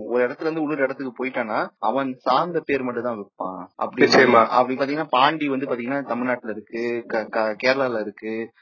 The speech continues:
Speaker 1: அப்புறம் பாகிஸ்தான்ல இருக்கு, அரபுல இருக்குன்னு சொல்லிட்டு பாண்டி அந்த, அந்த ஊரோட பேரு பாண்டி
Speaker 2: ம்.
Speaker 1: அது வந்து தமிழ்நாட்டுல மட்டும் இல்ல,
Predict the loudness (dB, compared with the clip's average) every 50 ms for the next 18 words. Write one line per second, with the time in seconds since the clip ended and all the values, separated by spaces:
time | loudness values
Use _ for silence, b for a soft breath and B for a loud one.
0 | _ _ -10 -4 -4 -4 0 0 -2 -2 -2 -6 -10 -8 -6 -6 -6 -6 -8 -10
1 | -6 -4 0 0 0 0 0 -2 -2 -2 -4 -4 -4 -6 -10 -10 -10 -10 -10 -10
2 | -8 -2 0 0 0 0 -4 -4 -4 -4 -4 -4 -8 -10 -10 -12 -10 -6 -6 -4
3 | -2 -2 -2 0 -2 -2 -4 -4 -4 -4 -4 -4 -8 -14 _ _ -2 -2 -2 -2
4 | -2 2 6 8 8 8 8 8 6 2 0 -4 -4 -2 -2 -2 -2 -2 -4 -8
5 | -6 -4 0 0 0 0 0 -4 -6 -6 -6 -8 -8 -6 -6 -6